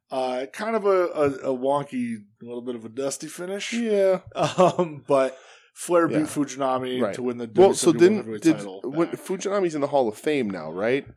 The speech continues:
Speaker 2: Did Flair put him in?
Speaker 1: I think Flair put Fujinami in,
Speaker 2: Right,
Speaker 1: yeah.
Speaker 2: yeah, 'cause
Speaker 1: Fujinami even got a fuck, in a goddamn video game for
Speaker 2: Yeah.
Speaker 1: getting into the Hall of Fame. They
Speaker 2: Right.
Speaker 1: didn't give him a figure, though.
Speaker 2: Right.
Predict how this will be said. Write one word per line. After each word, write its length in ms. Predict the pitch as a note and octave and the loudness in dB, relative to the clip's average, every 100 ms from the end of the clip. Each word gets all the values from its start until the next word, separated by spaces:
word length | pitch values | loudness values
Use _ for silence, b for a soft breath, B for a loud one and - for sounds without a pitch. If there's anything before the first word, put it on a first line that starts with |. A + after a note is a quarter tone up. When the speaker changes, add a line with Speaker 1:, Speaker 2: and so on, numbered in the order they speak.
| _ | _
Speaker 2:
Did 140 | D#3+ - | -8 -6
Flair 280 | - D3 G3 | 0 0 0
put 160 | A3 | -2
him 100 | G3+ | 0
in? 320 | F#3 G#3 A3 - _ _ _ _ - - | -2 -2 -4 -10 _ _ _ _ -12 -8
Speaker 1:
I 100 | B2+ | -6
think 160 | C3 | -6
Flair 200 | - C#3 | -2 -2
put 180 | B2 B2+ | -2 -6
Fujinami 540 | A#2+ A2 A2 G#2+ G2+ G2 | -8 -10 -10 -12 -8 0
in, 60 | |
Speaker 2:
Right, 200 | B2+ G2+ | 2 2
Speaker 1:
yeah. 80 | G#2+ | 0
Speaker 2:
yeah, 160 | D#3 - | -2 -2
'cause 220 | - D3 | -4 -2
Speaker 1:
Fujinami 400 | A#3 A#3+ B3 A3 | 0 0 -2 -2
even 160 | G3 F#3 | -4 -4
got 160 | E3+ | -6
a 60 | B2+ | -6
fuck, 260 | - - - | -12 -18 -12
in 120 | C3+ | -10
a 120 | B2 A2 | -10 -12
goddamn 520 | A#2 C3+ B2 A#2+ G#2 | -8 -8 -6 -10 -10
video 380 | G#2 C3 G#2 - | -6 -4 -4 -10
game 360 | G#2 F#2+ F#2+ E2+ _ _ | -18 -20 -20 _ _ _
for 140 | G#2+ | -4
Speaker 2:
Yeah. 60 | A2+ | -2
Speaker 1:
getting 80 | A#2 | -4
into 100 | A#2 | -10
the 60 | |
Hall 160 | A2 A2 | -8 -8
of 40 | - | -8
Fame. 180 | A2 G2+ | -12 -4
They 60 | |
Speaker 2:
Right. 60 | G#2 | -4
Speaker 1:
didn't 80 | G#2 | -2
give 80 | G#3 | -4
him 60 | |
a 40 | A3 | -6
figure, 380 | C4+ C#4 B3 D3+ | -4 -4 0 0
though. 340 | B2+ A#2+ A2+ | 0 -2 -4
Speaker 2:
Right. 300 | A2+ G#2 G#2 | 0 0 0